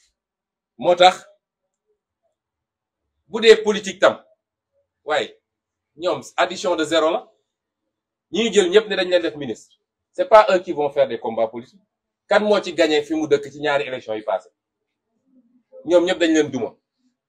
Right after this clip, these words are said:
Ay liste remplaçant ñoo leen di duma. Ban poids politique la ñu am? Nañ ma wax. Jël leen kenn kenn, ministre yeeg premier ministre ak yépp.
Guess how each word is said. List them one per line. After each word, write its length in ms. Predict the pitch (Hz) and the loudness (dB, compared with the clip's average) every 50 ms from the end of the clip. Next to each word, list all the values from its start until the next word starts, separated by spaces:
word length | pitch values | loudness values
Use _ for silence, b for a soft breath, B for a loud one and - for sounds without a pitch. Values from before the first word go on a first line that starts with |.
| _ _ _ _ _ _ _ _ _ _ _ _ _ _ _ _ _ - | _ _ _ _ _ _ _ _ _ _ _ _ _ _ _ _ _ -6
Ay 140 | 151 165 165 | -4 -4 -4
liste 220 | 170 147 - 156 | -6 -8 -8 -4
remplaçant 500 | 147 147 147 139 143 135 131 - 147 143 139 | -4 -4 -2 0 0 -2 -2 0 -4 -4 -2
ñoo 100 | 139 135 | -2 -4
leen 120 | 131 120 | -4 -6
di 60 | 120 - | -8 -10
duma. 180 | 107 92 87 - _ _ _ _ _ _ _ _ _ _ _ _ _ _ _ _ _ _ _ _ _ | -14 -18 -18 -20 _ _ _ _ _ _ _ _ _ _ _ _ _ _ _ _ _ _ _ _ _
Ban 160 | - 190 196 - | 0 0 0 2
poids 220 | - 175 165 147 | 4 4 4 4
politique 300 | 147 143 131 127 135 113 | 4 -4 -4 -4 -10 -10
la 80 | 113 107 | -10 -8
ñu 80 | 104 113 | -6 -6
am? 100 | 139 - _ _ _ _ _ _ _ _ _ _ _ _ _ _ _ _ | -10 -10 _ _ _ _ _ _ _ _ _ _ _ _ _ _ _ _
Nañ 180 | 120 139 151 151 | -2 0 0 4
ma 80 | 143 143 | 4 4
wax. 280 | 170 185 - - - _ _ _ _ _ - | 4 4 0 -4 -20 _ _ _ _ _ -4
Jël 140 | 135 147 151 | -2 0 2
leen 220 | 151 143 131 131 | 4 2 2 0
kenn 280 | - 180 190 185 185 - | 4 6 6 6 6 2
kenn, 220 | - 156 135 113 110 | 0 0 0 0 0
ministre 380 | 113 147 156 151 143 - 139 143 | -4 -2 -2 -2 -2 -4 -4 0
yeeg 180 | 143 143 147 - | 0 0 0 -2
premier 180 | 147 147 139 | -4 -4 -2
ministre 300 | 135 135 135 131 - 123 | -2 -4 -8 -8 -10 -14
ak 60 | 113 117 | -8 -6
yépp. 220 | 151 143 - | -6 -8 -8